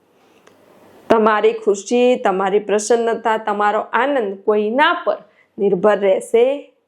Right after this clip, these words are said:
નહીં. તમે પોતે સ્વાવલંબી, હર હંમેશ આનંદમાં ખુશ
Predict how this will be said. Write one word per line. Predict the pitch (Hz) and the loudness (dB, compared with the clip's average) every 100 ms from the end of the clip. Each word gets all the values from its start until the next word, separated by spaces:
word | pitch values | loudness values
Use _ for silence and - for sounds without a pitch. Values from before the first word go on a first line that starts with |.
| - | -10
નહીં. | 214 - 190 _ _ _ _ - | -8 -8 -10 _ _ _ _ -4
તમે | 196 208 | 2 2
પોતે | 202 202 220 220 - 247 254 | 2 2 0 2 2 2 -2
સ્વાવલંબી, | 254 - 202 220 240 233 226 233 247 | -8 -6 0 0 0 -2 -6 -6 -6
હર | 240 302 311 | -2 -2 -2
હંમેશ | 247 196 180 - - _ - - | -6 -4 -4 -6 -12 _ -16 -2
આનંદમાં | 240 233 233 240 240 240 | 0 2 2 2 2 0
ખુશ | 240 - 233 | -2 0 0